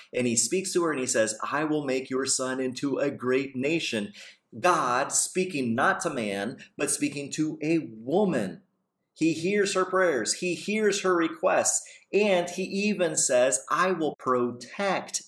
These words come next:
Ishmael. I will keep him safe." That is the promises of God, because just because Ishmael was not the promised Isaac, was not the one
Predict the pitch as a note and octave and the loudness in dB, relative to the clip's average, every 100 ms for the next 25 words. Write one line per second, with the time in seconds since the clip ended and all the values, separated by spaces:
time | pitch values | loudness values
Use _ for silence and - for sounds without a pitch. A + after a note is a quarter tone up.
0 | _ - F#3 - - A#2 F#2 E2+ - - | _ -2 0 0 -2 -2 -2 -2 -6 -12
1 | _ _ _ _ _ _ - G3 G3+ D#3+ | _ _ _ _ _ _ 0 4 4 4
2 | C#3+ A2+ - G#3 G#3+ G#3+ - _ E3 F3+ | 0 0 -6 -2 -2 -2 -10 _ -2 0
3 | F3+ F3 - _ - - - G3+ F3+ G#2 | 0 -4 -10 _ -4 0 2 4 2 0
4 | - - - _ _ _ _ _ _ _ | -8 -14 -18 _ _ _ _ _ _ _
5 | _ _ _ _ _ - F#3 G#3 G3+ F3 | _ _ _ _ _ 2 4 4 4 2
6 | F3+ E3+ E3 D3 - C3 - C#3 A2+ A2 | 2 2 2 2 0 2 0 0 -4 0
7 | D#3+ B2 G2 A2+ D3 D3 - - _ _ | 0 2 -2 -4 -2 -2 -2 -10 _ _
8 | _ - G#3 G3 G3 - D#3+ C#3 F3 E3 | _ 0 2 2 -4 4 4 4 0 0
9 | - D3 A#2+ B2 B2 C#3+ D3 - - D3+ | 0 0 2 2 2 0 -2 -2 -2 0
10 | D#3 B2+ - - - D3+ E3 - G2 - | 0 0 -4 -6 -2 0 0 -2 -4 -6
11 | _ _ A#2+ G#2+ B2+ D#3 D#3 D3+ C#3 C#3+ | _ _ -6 -4 -2 0 0 -2 -4 -2
12 | C#3 C3 | -2 -6